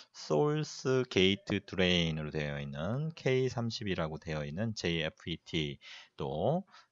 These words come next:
티오 구이네요. 자, 그런데 이것은 풋프린트보다도 이 삼 단자의 순서가 어떻게 되어 있는지 확인하는 것이 정말 중요합니다, 여러분. 자, 그래서 자,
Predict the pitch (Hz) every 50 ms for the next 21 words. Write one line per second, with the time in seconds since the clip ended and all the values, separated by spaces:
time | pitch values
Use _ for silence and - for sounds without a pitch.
0 | _ - - - 131 131 131 117 - - 98 87 85 82 76 71 73 90 104 104
1 | 98 _ - - - 78 73 71 69 - - - 90 85 85 78 82 87 87 87
2 | 73 - - 87 82 - - 87 87 95 107 110 85 - - - - - 143 143
3 | 139 139 - - 123 117 110 95 - - 90 - 92 87 85 - 82 73 78 87
4 | 92 90 73 - - - - - - - _ - - 92 87 87 165 - - -
5 | 143 147 151 147 147 139 - - 87 92 95 98 101 104 101 95 95 92 87 85
6 | 80 80 80 80 80 80 82 87 95 92 82 78 - - - 147 139 131 135 127
7 | 123 110 104 85 78 82 90 87 78 73 76 - - 117 120 110 - 104 95 95
8 | 98 98 92 90 85 82 - 87 82 85 95 123 123 139 131 127 120 117 104 95
9 | 85 - - 87 80 78 - - 87 85 85 82 76 - - - 87 85 87 82
10 | 82 80 76 69 71 69 69 67 67 - - 69 73 - - - - - - -
11 | - - - _ - 80 78 82 82 80 82 - - 76 73 80 101 135 180 185
12 | - _ _ _ _ _ _ _ _ _ _ _ _ _ _ - - - - -
13 | - - - - _ _ _ _ - - 101